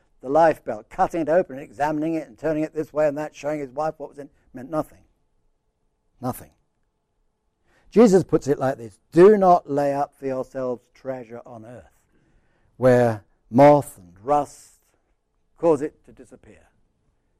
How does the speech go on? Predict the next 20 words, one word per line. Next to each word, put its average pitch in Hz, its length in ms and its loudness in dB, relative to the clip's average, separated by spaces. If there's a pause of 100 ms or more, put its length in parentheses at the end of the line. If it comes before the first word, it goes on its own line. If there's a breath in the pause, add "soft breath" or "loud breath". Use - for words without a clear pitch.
(120)
You 160 100 -6
need 180 140 -6
to 127 60 -14
lay 127 120 -8
up 110 140 -12
treasure 107 480 -20 (240)
in 98 100 -20
heaven, 156 380 -4 (760)
where 120 120 -18
none 185 200 0
of 131 80 -2
these 113 240 -14
things 101 240 -20
destroy." 107 580 -16 (840)
So 135 180 -14
wealth. 151 320 -8 (680)
Rationalism, 156 760 -10
wealth. - 480 -6
Thirdly, 151 480 -4
popularity. 190 960 -4